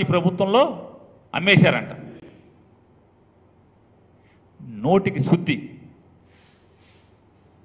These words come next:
నరం నేలి-, నరం లేనటువంటి నాలిక కదా అని చెప్పని చంద్రబాబు నాయుడు లబ్ధి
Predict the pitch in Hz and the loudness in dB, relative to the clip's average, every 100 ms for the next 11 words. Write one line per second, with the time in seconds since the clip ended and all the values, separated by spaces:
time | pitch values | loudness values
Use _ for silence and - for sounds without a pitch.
0 | _ - 104 151 202 196 190 190 170 151 | _ -12 0 4 6 8 8 6 4 2
1 | 151 175 202 190 196 190 190 185 180 160 | 4 4 6 6 6 6 4 2 2 8
2 | 190 208 202 185 185 190 190 190 196 196 | 8 8 6 6 8 8 6 6 6 6
3 | 180 170 - - - - _ _ _ _ | 4 0 -12 -20 -20 -20 _ _ _ _
4 | _ _ _ _ _ _ _ 180 214 254 | _ _ _ _ _ _ _ 2 8 10
5 | 247 233 226 208 214 233 | 10 10 8 8 6 6